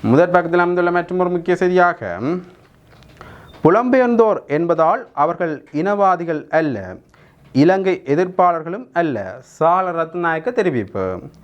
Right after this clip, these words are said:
புலம்பெயர் சமூகத்தை பிரதிநிதித்துவப்படுத்துவதால் ஒருவர் இனவாதியாகவோ இலங்கைக்கு எதிரானவராகவோ இருக்கப் போவதில்லை என தேசிய பாதுகாப்பு தொடர்பான ஜனாதிபதியின் ஆலோசகரும் ஜனாதிபதி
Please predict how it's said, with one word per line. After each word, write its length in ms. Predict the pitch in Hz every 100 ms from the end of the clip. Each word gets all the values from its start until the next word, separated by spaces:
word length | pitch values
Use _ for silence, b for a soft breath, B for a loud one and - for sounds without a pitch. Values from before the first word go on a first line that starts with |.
| B B B -
புலம்பெயர் 520 | 170 233 262 277 -
சமூகத்தை 420 | 180 175 180 175 180 160
பிரதிநிதித்துவப்படுத்துவதால் 920 | 175 175 180 175 170 170 160 165 262 - _ 151
ஒருவர் 280 | 160 170 254 147
இனவாதியாகவோ 880 | 151 185 180 180 175 170 160 147 185 277 - 147
இலங்கைக்கு 480 | 196 214 214 208 160 147
எதிரானவராகவோ 840 | 175 185 185 185 180 175 170 180 160
இருக்கப் 300 | 156 180 190
போவதில்லை 360 | 180 175 175 180
என 100 | 170 101 110 208 B B - -
தேசிய 340 | 202 240 240 202
பாதுகாப்பு 540 | 165 165 180 180 175 175
தொடர்பான 420 | 180 175 175 175 151
ஜனாதிபதியின் 580 | 156 170 175 175 170 151 139 143
ஆலோசகரும் 540 | 175 175 170 165 254 196 135
ஜனாதிபதி 520 | 156 180 196 180